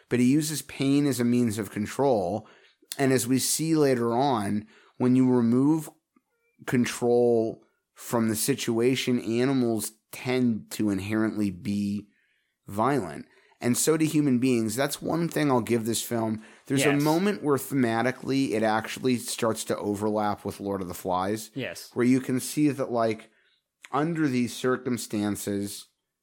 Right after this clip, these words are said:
Speaker 1: well, I, I've always been of the opinion, the idea of drawing a distinction between man and animal makes no sense. Man is an animal. We are an animal. Biologically, we are animals.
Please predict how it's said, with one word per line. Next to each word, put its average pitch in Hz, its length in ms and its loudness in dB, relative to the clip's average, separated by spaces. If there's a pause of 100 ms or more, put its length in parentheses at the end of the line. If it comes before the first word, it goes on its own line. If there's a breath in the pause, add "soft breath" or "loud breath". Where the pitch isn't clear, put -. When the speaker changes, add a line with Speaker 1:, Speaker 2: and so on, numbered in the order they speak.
(540)
Speaker 1:
well, - 240 -4
I, 131 160 0 (160)
I've 147 100 2
always 143 220 2
been 131 160 0
of 117 120 0
the 123 100 2
opinion, 113 760 -2
the 117 160 0
idea 120 320 0
of 123 100 -4
drawing 113 420 0
a 110 40 0
distinction 107 560 -4
between 107 400 -2
man 104 300 -2
and 98 100 -2
animal 104 340 -2
makes 95 300 -6
no 92 100 -6
sense. 98 380 -6
Man 95 240 -4
is 92 220 -4
an 92 100 -4
animal. 82 580 -10
We 107 120 0
are 110 240 0
an 104 80 0
animal. 101 520 -6 (240 soft breath)
Biologically, 104 800 0
we 101 180 0
are 98 140 2
animals. 90 560 -6